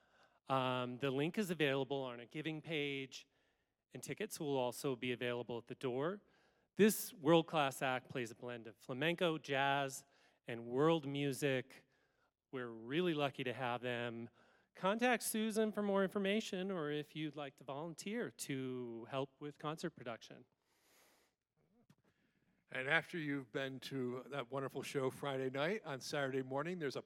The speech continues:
Speaker 2: pine needle party. That is, landscape vol-,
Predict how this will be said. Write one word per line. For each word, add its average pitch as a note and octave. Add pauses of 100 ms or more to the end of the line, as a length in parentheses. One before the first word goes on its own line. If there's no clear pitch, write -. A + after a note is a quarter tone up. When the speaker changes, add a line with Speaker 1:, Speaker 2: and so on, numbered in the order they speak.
Speaker 2:
pine D#3+
needle E3 (100)
party. F3+ (720)
That C#3+
is, C#3 (140)
landscape D3+
vol-, D3+